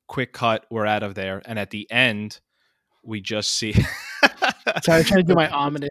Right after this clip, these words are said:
Speaker 2: It's, yeah,
Speaker 1: <laughs>
Speaker 2: this will be better tomorrow, I promise.
Speaker 1: Yep,
Speaker 2: Yeah.
Speaker 1: yep. And at the end, <laughs>
Speaker 2: Sorry.
Speaker 1: And at the end, we, um, you know,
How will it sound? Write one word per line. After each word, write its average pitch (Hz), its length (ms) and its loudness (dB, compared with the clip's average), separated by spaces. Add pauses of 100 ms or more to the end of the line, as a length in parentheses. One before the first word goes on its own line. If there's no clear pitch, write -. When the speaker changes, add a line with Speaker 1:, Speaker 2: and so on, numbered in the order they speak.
(120)
Speaker 2:
It's, 185 340 0
yeah, 143 360 4
Speaker 1:
<laughs> - 40 -2 (200)
Speaker 2:
this 185 120 -4
will 220 80 4
be 220 80 6
better 190 260 4
tomorrow, 156 460 4
I 147 100 6
promise. 156 440 2 (100)
Speaker 1:
Yep, 175 120 -10
Speaker 2:
Yeah. 156 120 0
Speaker 1:
yep. 135 100 2 (920)
And 120 120 0
at 113 140 2
the 113 180 0
end, 131 200 2 (440)
<laughs> - 460 -8
Speaker 2:
Sorry. - 300 -4 (680)
Speaker 1:
And 127 280 4
at 117 200 0
the 117 240 -2
end, 120 440 0
we, 104 320 -4
um, 98 520 -4 (360)
you 117 120 -6
know, 95 360 -4